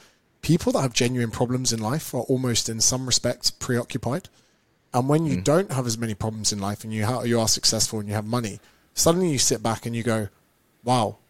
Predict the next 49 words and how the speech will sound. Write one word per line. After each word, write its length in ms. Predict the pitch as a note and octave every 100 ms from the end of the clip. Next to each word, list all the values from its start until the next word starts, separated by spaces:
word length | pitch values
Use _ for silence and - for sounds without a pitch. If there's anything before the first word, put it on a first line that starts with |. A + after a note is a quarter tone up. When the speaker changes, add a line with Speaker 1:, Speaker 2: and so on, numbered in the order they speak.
| -
Speaker 1:
I've 140 | C3+
got 140 | C3 B2+
a 60 |
lot 80 | A#2+
of 60 | A2
money 200 | C#3 D3
in 60 |
the 80 | A2+
bank 260 | G2+ G2+ -
and 80 | A2
I'm 100 | G#2
still 380 | - A#2+ G#2 -
feeling 360 | - - A2 G#2+
low." 300 | A#2+ B2+ G#2+ -
You 100 | A#2
go, 240 | A2+ A2 - - _ -
"I've 160 | B2+ F#3+
Speaker 2:
Mm. 60 |
Speaker 1:
got 80 | D3
a 100 | A#2+
lot 100 | A#2+
of 60 | A2
success 420 | - - A2 -
and 100 | G#2+
fame 220 | D#3 D#3+
and 80 | B2
I'm 100 | G#2+
still 200 | - A#2+
feeling 320 | - A2+ A#2
low." 220 | C#3+ C#3
And 120 | A2 B2
then 120 | C3
they 100 | B2+
start 320 | - A#2 -
beating 260 | C#3 C#3 B2
themselves 420 | A#2 A2+ A2+ C3+
up 160 | C#3
going, 360 | - A#2 A2+ A2 - - _ -
"Why 200 | A#2+ D3+
have 140 | D#3
I 40 | C#3
got 180 | C3
so 200 | - B2
much 260 | B2 A2+ -
and 100 | A2+
why 120 | B2
aren't 140 | A#2 A#2
I 120 | G2+
happy?" 380 | C#3+ - F#3+